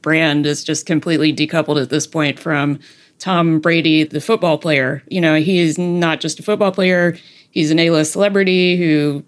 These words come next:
married a supermodel. And so I think what they're willing to pay for him so far exceeds what they would pay for somebody who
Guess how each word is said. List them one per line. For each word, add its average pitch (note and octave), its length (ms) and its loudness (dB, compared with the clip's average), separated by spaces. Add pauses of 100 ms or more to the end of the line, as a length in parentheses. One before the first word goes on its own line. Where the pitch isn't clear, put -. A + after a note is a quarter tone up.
married D3 200 0
a D3 40 -2
supermodel. F#3 840 0
And F3+ 120 2
so F3+ 140 0
I F3+ 100 2
think A3 260 -4
what F3+ 260 -4
they're F#3 140 0
willing D#3 260 0
to - 40 -20
pay C4 120 0
for G#3 180 0
him D#3+ 340 2
so A#3+ 400 -2
far B3 320 2
exceeds F#3+ 800 0
what E3+ 300 0
they F3+ 140 2
would E3 200 0
pay F3 260 2
for E3+ 240 -2
somebody E3 600 2
who D#3 480 0